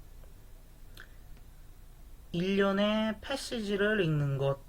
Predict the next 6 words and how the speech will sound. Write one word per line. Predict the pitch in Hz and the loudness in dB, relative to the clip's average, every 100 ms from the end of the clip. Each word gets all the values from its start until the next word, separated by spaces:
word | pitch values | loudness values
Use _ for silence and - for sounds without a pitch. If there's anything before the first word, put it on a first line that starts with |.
| - | -10
이때 | - 180 - 247 226 175 - | -8 -6 2 4 4 2 -2
패시지는 | - 277 - 294 240 196 180 190 151 131 - - - - | -6 -6 -4 -4 0 2 2 2 0 -2 -6 -16 -16 -8
그러니까는 | - 160 170 165 156 | -4 2 4 4 2
그 | - 175 | 2 2
긴 | - 185 208 | 2 0 2
작품에서 | 196 - - - 202 180 160 196 214 254 | 0 -4 -4 -2 2 4 4 6 6 4